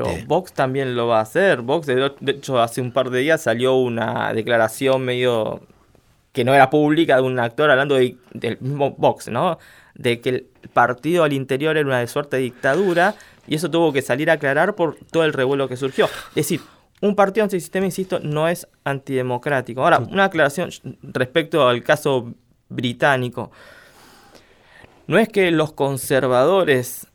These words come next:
Speaker 1: eh, fueron, son los que promueven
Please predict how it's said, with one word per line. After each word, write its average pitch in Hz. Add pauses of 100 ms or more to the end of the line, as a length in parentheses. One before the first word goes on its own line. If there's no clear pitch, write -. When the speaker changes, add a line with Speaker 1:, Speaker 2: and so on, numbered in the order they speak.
(600)
Speaker 1:
eh, 123 (1600)
fueron, 160
son 190
los 156
que 131
promueven 135